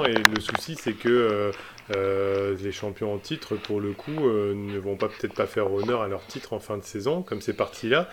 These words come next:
Euh, deuxièmement, euh, on a quand même une défense qui est toujours présente, mais qui laisse énormément passer au sol. Alors donc, elle, elle, je pense qu'elle est plus, euh, plus performante sur le jeu aérien, mais au sol, euh, en tout cas, euh, sur ce match-là, on voyait bien,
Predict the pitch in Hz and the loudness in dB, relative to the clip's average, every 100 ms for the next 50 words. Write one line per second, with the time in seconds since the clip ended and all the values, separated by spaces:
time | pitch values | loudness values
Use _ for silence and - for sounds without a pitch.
0 | - - - - 107 107 104 117 107 117 | -14 -18 -12 0 4 4 4 2 6 4
1 | 123 139 131 110 110 113 110 110 - 113 | 6 6 6 6 4 2 2 0 2 2
2 | 120 113 110 110 104 117 120 131 123 - | 2 0 -2 0 4 6 6 4 0 -4
3 | - 104 104 95 120 113 123 - 117 131 | -10 -4 -4 -4 -2 2 2 4 4 4
4 | 131 110 104 - 107 107 104 127 113 117 | 2 -4 -6 -10 -2 -2 0 -2 0 0
5 | 113 117 120 117 104 - 107 104 - 170 | 0 -2 -2 0 -2 0 -2 0 4 4
6 | 156 - - - - 98 95 104 110 101 | 4 -4 -18 -20 -8 -4 -2 -2 -2 -2
7 | 104 107 98 104 101 123 - 101 101 - | -2 -4 -6 -4 0 2 2 0 -2 -4
8 | - - - 143 156 - - - - 107 | -20 -14 -4 -2 -2 -4 -10 -12 -4 0
9 | 104 104 104 101 - 127 - 110 - 123 | 0 0 0 -2 -4 -8 -4 -2 2 2
10 | - 120 120 123 120 113 107 104 98 107 | 4 2 4 2 2 -2 0 -2 -2 0
11 | 104 101 127 180 190 - - 104 98 98 | 0 0 2 0 -2 -16 -8 -2 -2 2
12 | 165 165 123 101 95 92 - 98 143 127 | 4 6 4 4 2 -4 -6 4 6 6
13 | 104 92 101 - 104 98 - 107 170 143 | 4 -2 -8 -6 -6 -4 0 4 4 4
14 | 104 101 101 98 143 135 104 | 2 0 0 0 2 2 -2